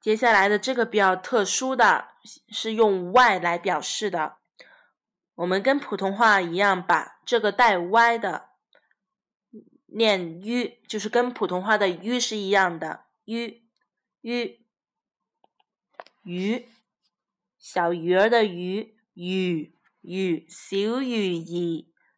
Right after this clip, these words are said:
雨，雨。那么Y N呢？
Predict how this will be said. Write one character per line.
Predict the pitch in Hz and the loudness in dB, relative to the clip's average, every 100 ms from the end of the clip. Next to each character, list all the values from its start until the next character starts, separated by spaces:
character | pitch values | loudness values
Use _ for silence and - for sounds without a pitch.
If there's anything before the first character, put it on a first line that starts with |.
| _ - | _ -10
雨， | 190 190 175 - _ _ _ _ | -6 -4 -4 -8 _ _ _ _
雨。 | 170 180 170 - _ _ _ _ | -10 -6 -6 -6 _ _ _ _
那 | - | -6
么 | 208 196 | 0 0
Y | 202 240 240 240 | 4 4 4 4
N | 240 240 240 | 4 4 2
呢？ | 247 254 | -4 -6